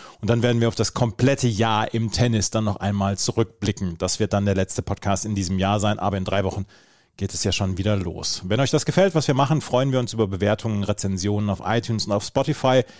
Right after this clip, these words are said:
Folgt uns bei Twitter, Facebook und Instagram. Vielen Dank fürs Zuhören. Bis zum nächsten Mal.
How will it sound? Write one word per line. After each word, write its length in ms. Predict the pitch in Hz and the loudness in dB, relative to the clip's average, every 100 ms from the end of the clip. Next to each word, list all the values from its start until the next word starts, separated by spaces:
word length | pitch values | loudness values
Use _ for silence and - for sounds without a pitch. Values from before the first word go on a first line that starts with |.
| - - _ | -20 -20 _
Folgt 280 | - 131 147 | -2 0 2
uns 100 | 147 | 0
bei 140 | 135 120 | 0 0
Twitter, 420 | - 135 127 - | 2 4 4 2
Facebook 500 | - 120 113 - 104 | 0 0 2 0 -2
und 160 | 131 120 | -4 -4
Instagram. 580 | 107 - 90 82 78 - | -4 -2 -4 -4 -10 -2
Vielen 240 | - 196 | 2 4
Dank 140 | 202 | 4
fürs 180 | - - | 2 0
Zuhören. 400 | 190 165 160 139 - - - _ - | 4 6 6 4 -2 -18 -20 _ -8
Bis 140 | 113 | -6
zum 100 | - | 0
nächsten 280 | 113 104 - | 0 0 0
Mal. 360 | 95 90 80 | 0 0 -2